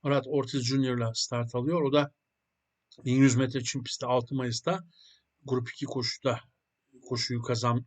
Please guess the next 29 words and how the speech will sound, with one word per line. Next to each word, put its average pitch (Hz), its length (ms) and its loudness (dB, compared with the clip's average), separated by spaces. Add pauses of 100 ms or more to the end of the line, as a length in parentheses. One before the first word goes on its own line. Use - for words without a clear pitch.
kazanıyor 120 380 0
yaklaşık 120 440 -2
iki 127 200 -8
boy 123 220 -2
farkla. 165 420 -2 (460)
Favori 131 340 2
olduğu 117 480 0
koşu 165 460 -2 (360)
Aras 123 360 -2
Mired. 131 280 0 (460)
Aynı 170 260 2
koşuda 180 520 2
üçüncü 175 460 -4
olan 175 420 0
on 175 200 -2
üç 170 200 -2
numaralı 170 560 2 (1300)
Gregorian 156 540 6
Chant 143 440 2
var. 110 280 -2 (120)
Aras 127 300 -2
Mired'in 123 280 -2
kazandığı 120 540 -2
koşuda 123 380 -6
üçüncülüğü 120 520 -4
var. 147 240 0
Ondan 123 240 -2
önce 120 260 -4
de 127 200 -4